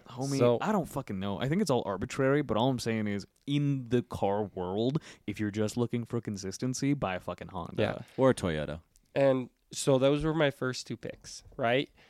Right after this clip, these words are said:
Speaker 2: And, um, I had a friend who was helping us. He recently went from selling cars because of the car market's so garbage.
Speaker 1: To selling drugs.
Speaker 2: No.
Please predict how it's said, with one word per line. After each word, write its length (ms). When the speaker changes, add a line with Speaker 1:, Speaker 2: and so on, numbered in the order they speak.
Speaker 2:
And, 480
um, 240
I 80
had 180
a 40
friend 320
who 80
was 160
helping 300
us. 180
He 220
recently 640
went 300
from 200
selling 460
cars 400
because 320
of 80
the 80
car 220
market's 360
so 140
garbage. 460
Speaker 1:
To 80
selling 320
drugs. 680
Speaker 2:
No. 480